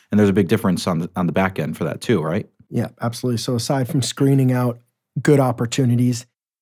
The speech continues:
Speaker 2: I think one other thing is just become, you know, our army. If you understand what the developer wants to see, help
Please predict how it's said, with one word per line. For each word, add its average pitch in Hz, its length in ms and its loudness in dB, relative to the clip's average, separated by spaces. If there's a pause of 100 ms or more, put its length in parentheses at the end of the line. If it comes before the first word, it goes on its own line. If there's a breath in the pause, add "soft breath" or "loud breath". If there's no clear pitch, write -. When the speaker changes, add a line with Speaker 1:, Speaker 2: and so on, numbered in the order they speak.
(180)
Speaker 2:
I 120 80 -4
think 120 220 0
one 131 160 2
other 123 160 2
thing 123 260 -2
is 123 340 -2 (200)
just - 240 -2
become, 147 500 2 (180)
you 135 120 4
know, 123 140 2
our 131 260 0
army. 113 480 0 (380)
If - 120 -4
you 156 160 6
understand 131 580 0
what 110 100 0
the 110 80 -4
developer 110 460 -2
wants 113 320 0
to - 100 -12
see, 117 300 -2 (320 loud breath)
help 120 260 0